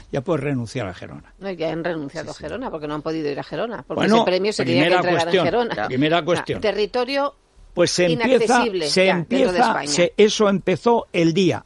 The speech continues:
Speaker 1: en que en el tiempo empezaron a decir: "Lloverá en Girona".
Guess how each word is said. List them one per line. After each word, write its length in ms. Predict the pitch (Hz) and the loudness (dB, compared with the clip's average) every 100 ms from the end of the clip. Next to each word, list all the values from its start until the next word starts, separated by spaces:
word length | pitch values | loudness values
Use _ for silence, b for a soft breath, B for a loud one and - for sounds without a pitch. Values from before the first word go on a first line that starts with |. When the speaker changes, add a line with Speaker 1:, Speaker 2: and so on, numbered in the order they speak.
| _ | _
Speaker 1:
en 160 | 151 147 | -2 -2
que 100 | 156 | -2
en 80 | 156 | -2
el 160 | 147 | -4
tiempo 460 | - 269 269 202 180 B - | -2 0 0 -2 -4 B -6
empezaron 500 | 139 143 156 180 190 | -4 -2 2 2 2
a 40 | |
decir: 240 | 175 220 202 | 0 -2 0
"Lloverá 380 | 170 160 160 175 | 2 2 2 0
en 100 | 165 | 0
Girona". 440 | 170 131 110 101 | -2 -2 -4 -6